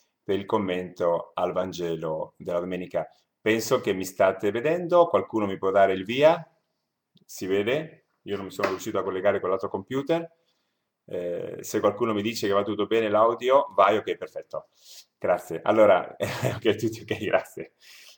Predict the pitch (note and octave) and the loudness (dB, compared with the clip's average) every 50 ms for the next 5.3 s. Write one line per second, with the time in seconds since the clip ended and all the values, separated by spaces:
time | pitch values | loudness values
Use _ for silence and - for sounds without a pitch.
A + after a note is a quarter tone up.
0 | - A2+ A#2 A#2 A#2 A2+ A2+ A#2 B2+ C3 C3 B2 A#2+ A2+ A2 G2 A2+ A2+ A#2 B2 | 4 6 8 10 8 8 8 8 8 10 12 12 12 12 10 8 6 4 4 4
1 | C3+ D3 D#3+ E3 - F3+ F3 E3+ C3+ A2 G#2 G2 G2+ G#2 G2+ G#2+ G#2+ A2 A2+ A2+ | 4 4 4 2 2 4 6 6 8 8 6 6 4 2 -2 -2 -2 -2 -2 -4
2 | - - - C3 A#2 G2 F#2+ F#2 F#2+ F#2+ - F#2+ F2+ - A#2+ B2+ C3 - E3 D3+ | -4 -6 -4 0 0 2 0 0 -4 -6 -10 -10 -10 -6 -6 -6 -4 0 0 0
3 | B2 G2 F2+ F2 - - F2+ F2+ F2+ F2 F#2+ F2+ F2+ - G2+ G2+ G2 G2 F#2 F2+ | 2 0 -2 -4 -2 -2 0 0 -2 -2 -8 -8 -6 -4 -4 -4 -4 -4 -4 -4
4 | - G2 - F2+ F2+ F2+ F2 - - F#2 F#2 F#2 F2 - - G#2 G#2 - - - | -6 -4 -4 -4 -4 -4 -8 -6 -6 -6 -4 -4 -4 -2 -4 -4 -4 -4 -4 -2
5 | G2 F2+ F2 E2+ - - | 0 2 2 0 -2 -6